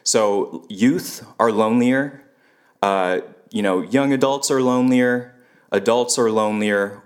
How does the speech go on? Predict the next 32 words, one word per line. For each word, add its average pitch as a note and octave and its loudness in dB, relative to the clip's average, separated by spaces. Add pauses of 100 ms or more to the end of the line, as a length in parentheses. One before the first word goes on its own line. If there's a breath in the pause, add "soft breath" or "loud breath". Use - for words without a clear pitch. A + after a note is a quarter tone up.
older A2 2
people G2+ -6
are F#2 2
all G2 0
lonelier. E2+ -6 (680 loud breath)
And A#2+ 0
so A#2 0 (160 loud breath)
that C#3 2
was D3+ 0
all B2 -2
even B2 2
before A2 2
the G#2+ 2
pandemic. F2 -2 (420 soft breath)
But A2+ 2
then B2+ 2
when C3 2
the B2 0
pandemic C#3 0
happened, G#2 -2
we G#2+ -2
were G2+ 0
increasingly A#2+ 0
isolated, F2+ 0 (280 loud breath)
and F#2+ -2
we A2 -2
find A#2 -2
that A2 -2
this - 0
is G#2+ -4
a G2 0
crisis - -2